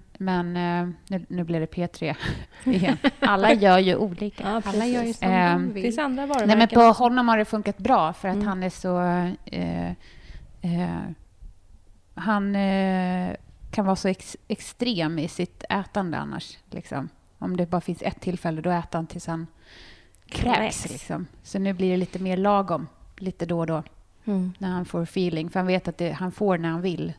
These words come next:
Speaker 1: Så
Speaker 3: Ja.
Speaker 1: det blir inte lika laddat,
Speaker 2: Roligt.
Speaker 1: liksom. Men det känner ju jag, det är ju en typisk sån grej som jag tycker är lite jobbig och, och som jag gärna vill ursäkta, som ni märker. Alltså
Speaker 2: Mm,
Speaker 1: inför
Speaker 2: vi hör det.
Speaker 1: andra föräldrar. För att jag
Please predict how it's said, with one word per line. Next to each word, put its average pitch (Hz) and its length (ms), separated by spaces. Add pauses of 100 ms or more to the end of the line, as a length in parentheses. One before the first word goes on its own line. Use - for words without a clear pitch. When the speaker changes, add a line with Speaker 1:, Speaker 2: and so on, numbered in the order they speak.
Speaker 1:
Så - 120
Speaker 3:
Ja. 202 80
Speaker 1:
det 180 60
blir 180 100
inte 180 180
lika 175 480 (520)
laddat, 190 420
Speaker 2:
Roligt. 196 160
Speaker 1:
liksom. 175 320 (360)
Men 220 140
det 277 200
känner 220 240
ju 196 60
jag, 185 220
det 240 100
är 262 40
ju 247 60
en 208 120
typisk 185 360
sån 180 180
grej 175 200
som 180 200
jag 175 120 (320)
tycker 180 200
är 175 40
lite 170 160
jobbig 175 380
och, 170 240
och 170 280 (120)
som - 180
jag 180 120
gärna 180 200
vill 175 220
ursäkta, 202 540
som 170 160
ni 175 60
märker. 175 440 (440)
Alltså 294 240
Speaker 2:
Mm, - 80
Speaker 1:
inför 220 120
Speaker 2:
vi 185 60
hör - 80
det. 190 60
Speaker 1:
andra 185 140
föräldrar. 165 460 (1400)
För 190 100
att 165 100
jag 175 100